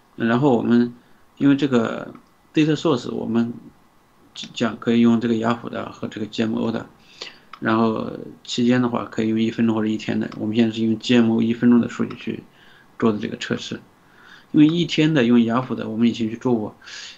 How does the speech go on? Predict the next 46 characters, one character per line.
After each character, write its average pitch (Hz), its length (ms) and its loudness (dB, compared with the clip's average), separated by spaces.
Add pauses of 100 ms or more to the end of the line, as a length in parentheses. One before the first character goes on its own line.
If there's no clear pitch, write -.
(140)
就 120 120 -6
是 117 480 -2 (800)
可 - 140 -2
能 131 240 4 (640)
就 135 140 2
是 131 100 0
也 120 100 6
能 127 140 2
跑 113 180 -6
通， 120 200 0
但 123 120 2
是 120 100 2
不 117 200 -2
一 127 40 2
定 135 120 2
很 123 160 2
准 - 200 -6 (380)
啊， 120 100 -6
不 117 120 -6
一 - 20 -2
定 117 80 -2
很 120 140 -2
准， 120 140 -10 (100)
就 117 120 -8
这 - 140 -14
么 113 60 -6
一 - 60 -8
个。 - 120 -18 (800)
然 110 160 -4
后 110 360 0
advanced 117 640 0 (260)
的， - 220 -10 (380)
我 107 60 -4
们 113 140 2
选 117 200 -2
的 107 40 -4
这 113 120 -2
个 113 40 0
模 107 160 -2
型 110 160 -4
是 - 160 -10
advanced， 110 540 -2
就 110 100 -6
是 107 100 -4
我 107 100 -4
们 110 200 -6